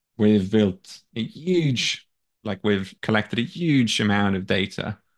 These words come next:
and worked with some of the best and brightest kind of people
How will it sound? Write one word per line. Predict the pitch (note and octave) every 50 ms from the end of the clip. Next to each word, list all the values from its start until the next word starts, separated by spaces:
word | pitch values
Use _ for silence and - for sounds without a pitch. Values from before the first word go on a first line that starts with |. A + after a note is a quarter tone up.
| _ _
and | - A2 G#2
worked | G#2+ A2 A2 G#2+ -
with | - G#2 F#2+
some | - G2 G2+
of | G2
the | G2
best | F#2 G#2 G#2+ - -
and | G2 F#2+ F#2
brightest | G#2+ G2+ G2 G2 - - G#2 - -
kind | - F#3 -
of | F#3+
people | - - - G2+ G2+ - - F#2+ - F#2 -